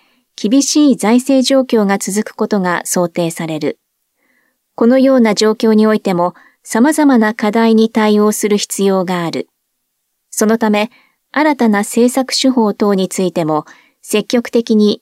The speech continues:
情報収集し、調査、検討を行い、市にとってより良い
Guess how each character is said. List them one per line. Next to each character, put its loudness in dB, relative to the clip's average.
情 0
報 2
収 2
集 -2
し、 0
調 2
査、 -4
検 2
討 -2
を 0
行 -2
い、 -2
市 0
に 4
と 4
っ 2
て -4
よ 2
り 4
良 4
い -4